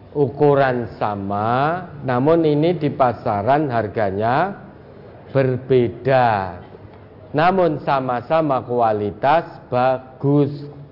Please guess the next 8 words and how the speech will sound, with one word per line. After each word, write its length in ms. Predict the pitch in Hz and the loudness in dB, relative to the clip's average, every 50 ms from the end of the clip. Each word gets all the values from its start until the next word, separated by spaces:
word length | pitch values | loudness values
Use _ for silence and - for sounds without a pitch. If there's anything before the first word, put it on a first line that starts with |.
| - - - - - - - - - - - | -20 -20 -20 -20 -20 -20 -20 -20 -10 -2 2
Kalau 320 | 160 185 208 214 208 202 | 2 4 6 4 4 4
itu 300 | 202 196 202 202 190 180 | 2 2 0 0 -2 0
tukar 380 | - 185 175 165 175 165 156 151 | 0 -2 -2 0 0 0 0 0
menukar, 1000 | 151 147 135 135 131 120 117 101 - - 110 107 113 120 139 170 180 185 - - - | -2 -4 -4 -2 -4 -4 -4 -4 -2 0 0 2 2 0 0 -2 -6 -10 -14 -12 -8
berarti 460 | 131 123 135 170 202 202 - 202 185 | -4 0 2 2 2 2 2 0 0
kualitasnya 1040 | - 185 175 165 156 151 151 151 147 143 147 147 147 139 143 143 147 139 131 127 - - | 0 2 4 4 6 6 4 4 2 0 0 2 0 0 0 0 -2 -2 -2 -2 -4 -2
sama 400 | - 147 139 135 131 131 123 107 - | -2 0 0 0 0 -2 -2 -2 0
bagusnya 1080 | 147 127 117 101 - - 147 147 143 147 143 - 117 120 131 131 139 160 190 220 | 0 0 0 -2 -4 -4 -4 -2 -4 -6 -10 -10 -6 -2 0 0 2 0 0 -2